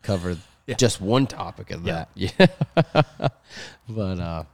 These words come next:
Speaker 1: well, dude, I really appreciated you coming out, and I've, I've really enjoyed talking with you. Um, shameless plug, where can people find you if they wanna fish with you?
Speaker 2: Yeah, so, uh, Instagram, Facebook,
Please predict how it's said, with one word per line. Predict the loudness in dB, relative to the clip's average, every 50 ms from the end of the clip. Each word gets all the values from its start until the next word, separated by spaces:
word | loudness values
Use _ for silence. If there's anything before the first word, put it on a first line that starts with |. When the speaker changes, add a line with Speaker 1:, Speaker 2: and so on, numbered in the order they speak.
| _ _ _ _ _ _ _ _
Speaker 1:
well, | -4 -2 2
dude, | 4 6 6 6 6
I | 6 6 6 6
really | 6 4 6 6 8 8 8 6
appreciated | 4 2 0 -2 -2 -2 -2 0 0 0 0 -2
you | -6 -4
coming | -2 -2 0 0 0
out, | 0 0 0 -2 -2 -4
and | -4 -4
I've, | -4 -4 -4 -4 -4
I've | -4 -4 -4 -6 -8 -8 -4
really | 0 2 4 4 4 4
enjoyed | 2 2 0 0 0 0 0 0
talking | 0 0 -2 -2 -2 -4 -4
with | -4 -4 -4 -4
you. | -4 -4 -4 -6 _ _ _ _ _ _ _ _ _ _ _
Um, | -4 -2 -2 0 0 -2 -2 -4 -6 -8 -10 _ _ _ _ _ _ _ _ _ _ _ _ _ -20 -20 -12
shameless | -8 -2 0 2 2 2 2 0 -2 -4
plug, | -2 0 4 4 4 4 6
where | 6 6 6
can | 6 6 4
people | 6 4 4 4 2
find | 2 2 2 2 2 2
you | 0
if | -2 0
they | 2 4
wanna | 4 4 2
fish | 2 0 -2 -4 -2 -4
with | -4 -4 -4 -4
you? | -6 -6 -6 -10 _ _ _ _ _ _ _ _ 0
Speaker 2:
Yeah, | 4 4 4
so, | 4 6 6 6 6 6 6 6 6
uh, | 6 6 4 4 4 2 2 0 0 0
Instagram, | 2 2 2 2 2 0 0 2 2 2 2 2 0 0
Facebook, | 2 4 4 4 4 0 0 0 2 2 0 -2 -8